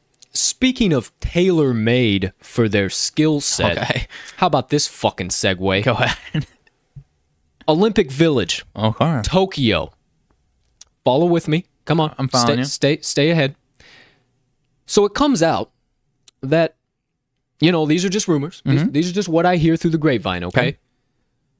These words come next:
Speaker 1: That Olympic Village during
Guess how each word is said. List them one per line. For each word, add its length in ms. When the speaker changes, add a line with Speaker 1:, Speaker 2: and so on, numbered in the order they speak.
Speaker 1:
That 360
Olympic 360
Village 520
during 600